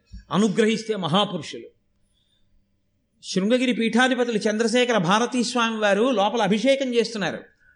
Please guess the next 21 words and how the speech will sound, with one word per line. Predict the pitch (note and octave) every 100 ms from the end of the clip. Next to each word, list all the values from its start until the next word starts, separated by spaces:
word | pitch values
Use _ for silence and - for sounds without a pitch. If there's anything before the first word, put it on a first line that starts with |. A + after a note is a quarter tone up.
| _ _ _ _ _ -
పల్లెటూరు | F#3 A#3+ C4+ C4+
నుంచి | B3 A3 - A#3+
ఒక | C4 A#3
తల్లి | - G3+ A#3+ G#3+ G#3+ C#4 F4 C3+
భర్త | A#2 F#3 -
వద్దు | A#3 A3 - A#3+
వద్దు | C#4 A#3+ G#3+ B3+
అన్న | C4+ B3 B3
వినకుండా | G#3+ A3+ B3 B3 B3+
పిల్లాన్ని | A#3 A3+ B3 A3+
తీసుకుని | G#3+ A3+ G3
వెళ్ళింది. | F3+ D3+ A2 - _ _ _ _ -
వెళ్ళి | G3+ A#3
విడిదిలో | A3 A#3+ C4+ C4+
ఉంది, | G#3+ G3+ C#3 -
అభిషేకం | - F#3 G3+ B3+ B3+ A3
ప్రారంభం | G#3 G#3+ G#3+ G3+
అవుతోంది | G3+ G#3 G3 F3
గురునివాసులో. | E3 G#3 G#3+ G3+ F#3+ D#3 B2 _ _ _ _ _ _ _ _ _ _ _ _ -
ఈ | B3+
పిల్లాడు | A#3+ B3+ C#4 D4 C4+ D4 F4 -